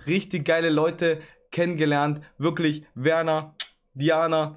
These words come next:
ich mache jetzt nochmal keine Bilder rein und so, ne, wegen, äh, Nutzungsrechten, Datenschutz und so, aber wenn ihr das seht, ihr seid wirklich zwei super, super Leute gewesen. Jeden Abend zusammen eigentlich gefeiert, so viel erlebt. Ja,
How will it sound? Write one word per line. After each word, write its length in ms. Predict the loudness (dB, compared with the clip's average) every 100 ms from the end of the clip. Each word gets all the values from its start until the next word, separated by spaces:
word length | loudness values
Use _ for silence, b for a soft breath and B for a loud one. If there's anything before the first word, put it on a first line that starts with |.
| -6
ich 240 | -6 -6
mache 300 | -6 -4 -4
jetzt 100 | -4
nochmal 260 | -2 -2 -2
keine 280 | -2 -2 0
Bilder 360 | 0 2 2
rein 160 | 2 0
und 140 | -2
so, 180 | 0 -2
ne, 280 | 0 0 0
wegen, 340 | -2 -2 -4
äh, 320 | -4 -4 -4 -2
Nutzungsrechten, 800 | -4 -4 -6 -4 -4 -6 -6 -4
Datenschutz 540 | -2 -2 -4 -8 -10
und 80 | -6
so, 160 | -4 0
aber 480 | 0 2 0 -2 -6 -2
wenn 160 | 0
ihr 100 | 2
das 240 | 0 0 0
seht, 280 | -2 -2 B B _
ihr 160 | 0 2
seid 340 | 0 0 -2
wirklich 460 | -2 0 -2 -4 -4
zwei 340 | -4 0 0
super, 460 | -2 -4 -4 -2 -2
super 280 | -4 -2 0
Leute 320 | 0 -2 -4
gewesen. 540 | -2 -2 -2 -4 -10 _ _ _ _ _ _ _ _ _
Jeden 320 | -2 0 0 -2
Abend 440 | -2 0 -2 -6
zusammen 380 | -2 0 0 -2
eigentlich 420 | -2 0 -2 -4
gefeiert, 540 | -8 -2 0 0 -2 B B B
so 220 | _ -2
viel 200 | 0 0
erlebt. 440 | 2 2 0 -2 -8 _ _ _ _ _ _ _
Ja, 80 | -16